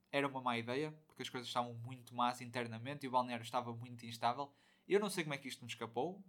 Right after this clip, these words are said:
mas, ahm, se calhar era em junho, <laughs> eu estava de férias, não sei. Ahm, mas é isso. Ahm,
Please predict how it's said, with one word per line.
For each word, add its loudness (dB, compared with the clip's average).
mas, -4
ahm, 0
se -10
calhar 4
era 4
em -4
junho, -2
<laughs> -2
eu 0
estava 4
de -8
férias, 0
não -6
sei. -2
Ahm, -2
mas -2
é 4
isso. -2
Ahm, -2